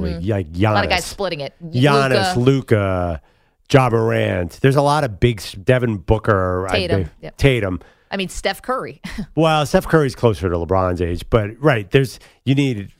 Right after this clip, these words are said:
Speaker 2: <laughs> I mean, the set of circumstances to get other LeBron is gonna be tough. Yeah, there's nobody, unless there's a sixty, oh, Wembanyama. There you go.
Speaker 1: Oh, yeah, French windmill. Hasn't even played a minute in the N B A
Speaker 2: He's
Speaker 1: yet.
Speaker 2: getting
Speaker 1: <laughs>
Speaker 2: LeBron
Speaker 1: Congrats,
Speaker 2: like
Speaker 1: you're the next at LeBron. <laughs>
Speaker 2: He's getting a lot of LeBron like hype.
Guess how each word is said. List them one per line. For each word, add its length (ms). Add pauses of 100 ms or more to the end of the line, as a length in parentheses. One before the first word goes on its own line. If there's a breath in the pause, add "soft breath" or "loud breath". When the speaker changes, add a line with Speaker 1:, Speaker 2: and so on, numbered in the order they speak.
Speaker 2:
<laughs> 140
I 160
mean, 160
the 140
set 300
of 60
circumstances 720
to 60
get 140
other 180
LeBron 380
is 100
gonna 100
be 80
tough. 380 (1120)
Yeah, 220
there's 200
nobody, 440
unless 320
there's 160
a 60
sixty, 400
oh, 80
Wembanyama. 640 (240)
There 100
you 80
go. 380
Speaker 1:
Oh, 100
yeah, 160
French 280
windmill. 260
Hasn't 280
even 160
played 200
a 40
minute 280
in 40
the 140
N 100
B 120
A 60
Speaker 2:
He's 100
Speaker 1:
yet. 120
Speaker 2:
getting 380
Speaker 1:
<laughs> 40
Speaker 2:
LeBron 220
Speaker 1:
Congrats, 360
Speaker 2:
like 160
Speaker 1:
you're 120
the 80
next 280
at 100
LeBron. 540
<laughs> 20
Speaker 2:
He's 140
getting 200
a 60
lot 280
of 60 (100)
LeBron 300
like 200
hype. 340